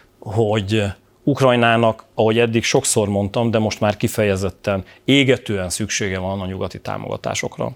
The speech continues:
Ebben rengeteg alternatív, tehát támogatás jelenik meg. Tehát hadd mondjak egy új példát,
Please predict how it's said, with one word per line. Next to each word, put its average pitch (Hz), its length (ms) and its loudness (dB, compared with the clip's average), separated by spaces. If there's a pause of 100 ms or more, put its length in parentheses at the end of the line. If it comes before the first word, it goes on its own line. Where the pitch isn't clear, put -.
(680)
Ebben 151 560 0 (680)
rengeteg 131 680 2
alternatív, 101 1000 -6
tehát - 280 -4
támogatás 107 680 -2
jelenik 95 400 -6
meg. 95 200 -6
Tehát 104 300 -2 (220)
hadd 139 160 4
mondjak 117 280 0
egy 107 120 0
új 107 140 0
példát, 123 640 2